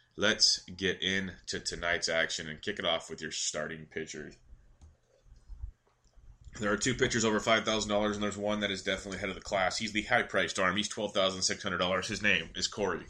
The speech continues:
Kluber. He's at home against the Chicago White Sox, and first start off the D L was filthy. Only threw, like, seventy-something pitches, but he was lights out. The, if anybody watched, like, the gifs and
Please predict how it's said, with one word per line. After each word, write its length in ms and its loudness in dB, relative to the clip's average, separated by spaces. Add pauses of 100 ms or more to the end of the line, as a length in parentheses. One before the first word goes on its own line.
Kluber. 400 -4 (640)
He's 180 2
at 140 6
home 260 2
against 200 -2
the 60 -4
Chicago 480 4
White 240 2
Sox, 680 0
and 460 -4 (460)
first 200 0
start 160 6
off 100 4
the 80 -8
D 220 0
L 160 2
was 120 -4
filthy. 460 0
Only 180 0
threw, 220 0
like, 100 2
seventy-something 760 0
pitches, 440 -4
but 320 -6
he 160 -6
was 320 -6
lights 560 0
out. 360 -4
The, 180 -6 (100)
if 240 -6
anybody 440 0
watched, 460 -2
like, 200 -6 (100)
the 140 -10 (320)
gifs 420 2
and 160 -10